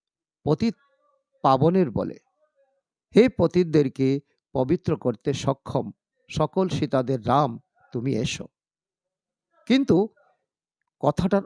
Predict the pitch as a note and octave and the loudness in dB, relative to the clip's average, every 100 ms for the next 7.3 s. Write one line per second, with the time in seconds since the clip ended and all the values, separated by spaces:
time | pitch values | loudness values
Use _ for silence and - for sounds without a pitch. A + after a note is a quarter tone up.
0 | - D#3 - F3+ D3+ E3+ - E3+ E3 E3 | -4 -8 -4 -4 -4 -4 -6 -2 -2 0
1 | D3+ D3 - _ _ _ _ _ - F3 | -2 -6 -10 _ _ _ _ _ 0 2
2 | C4+ C#4+ A#3 B3+ F#3 A2+ _ _ _ B2+ | 4 4 4 4 2 -2 _ _ _ -4
3 | C#3+ B2+ C#3 D#3 C3 - _ _ B2 F3 | -2 0 2 2 -2 -6 _ _ -4 -4
4 | - G3+ G#3 C4 D#3 C#3 - E3+ C#3+ A#2+ | -2 -2 -2 -4 -8 -6 -4 -4 -4 -4
5 | B2 C3 - - A2 E3 E3+ C3+ - G2+ | -4 -6 -8 -12 -10 -10 -10 -12 -10 -10
6 | A#2 - - G#3 _ _ _ _ - D#3+ | -10 -12 -18 -20 _ _ _ _ -6 -4
7 | - C3 | -4 -6